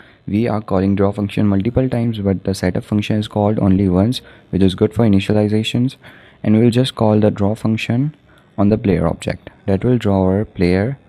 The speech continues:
or the ball on the screen. We have to say this dot color and not just color. I, this is a mistake I repeat again and again. So as we can see now, it's changing color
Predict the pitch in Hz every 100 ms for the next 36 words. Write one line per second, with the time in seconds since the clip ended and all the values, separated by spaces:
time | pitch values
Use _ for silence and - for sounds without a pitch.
0 | _ - 87 87 90 113 - 85 - -
1 | - 98 _ _ _ _ _ _ _ _
2 | _ _ _ _ _ - 110 113 120 -
3 | 110 104 110 110 107 - - 95 101 104
4 | 104 92 92 98 101 113 - 92 95 101
5 | - - 127 - 98 98 107 117 104 -
6 | 101 98 92 95 95 90 98 104 85 90
7 | 95 135 - - - _ - - - -
8 | - 123 151 165 170 151 135 123 120 170
9 | 117 - - 107 123 139 131 98 101 113